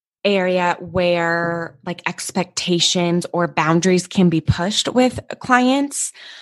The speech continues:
And again, I, I'm saying this, and it's not usually done maliciously.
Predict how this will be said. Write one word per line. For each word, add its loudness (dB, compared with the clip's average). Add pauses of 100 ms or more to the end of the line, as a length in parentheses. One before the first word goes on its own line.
(200)
And 8
again, 6
I, 4
I'm 6
saying 6
this, 4
and 0
it's -4
not 0
usually 0
done 2
maliciously. 2